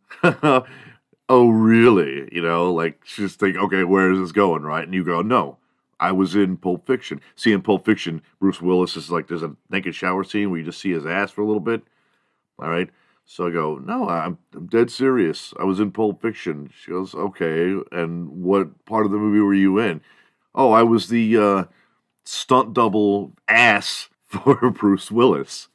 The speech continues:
And she's like, "Well, you were the what now?" And you said, "Uh, yeah, I'm a, I'm a, I'm an ass double."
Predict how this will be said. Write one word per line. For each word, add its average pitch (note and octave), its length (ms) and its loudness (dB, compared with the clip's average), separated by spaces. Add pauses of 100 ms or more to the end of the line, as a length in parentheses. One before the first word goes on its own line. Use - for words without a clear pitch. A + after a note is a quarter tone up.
(200)
And G2 140 -6
she's F#2+ 240 -8
like, F#2+ 220 2
"Well, A2+ 160 -2
you A2 220 0
were A2 100 4
the F#2+ 160 0
what F#2 420 0
now?" G#3 360 0
And C3+ 120 -8
you B2+ 60 -4
said, A2+ 240 -6
"Uh, G#2 180 -14
yeah, A2+ 400 4
I'm A#2 80 4
a, A2 120 4
I'm A#2+ 200 2
a, A2 180 0 (200)
I'm A#2 140 -2
an A#2 100 -2
ass D#3 320 2
double." B1+ 520 -6